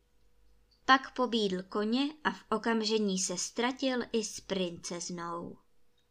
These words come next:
Kupec byl celý nemocný. Pořád bědoval, že svou ženu už nevysvobodí.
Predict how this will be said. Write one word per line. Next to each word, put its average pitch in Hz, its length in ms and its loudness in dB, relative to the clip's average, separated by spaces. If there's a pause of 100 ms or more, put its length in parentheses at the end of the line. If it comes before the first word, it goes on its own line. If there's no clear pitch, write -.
(1160)
Kupec 320 500 0
byl 202 380 0
celý 269 560 0
nemocný. 190 1000 -4 (300)
Pořád 214 520 8
bědoval, 214 720 2
že 220 180 2
svou 208 360 2
ženu 208 360 2
už 208 300 0
nevysvobodí. 190 1200 -2